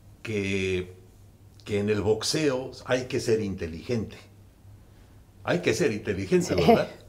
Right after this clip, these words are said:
Speaker 2: Sí, sí, sí, totalmente.
Speaker 1: Porque, digo, las acciones son rápidas y como son golpes,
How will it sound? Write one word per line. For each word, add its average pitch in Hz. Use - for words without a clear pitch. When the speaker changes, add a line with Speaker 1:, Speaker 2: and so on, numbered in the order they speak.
Speaker 2:
Sí, 170
sí, 160
sí, 151
totalmente. 143
Speaker 1:
Porque, 117
digo, 139
las 113
acciones 135
son 123
rápidas 185
y 117
como 117
son 180
golpes, 185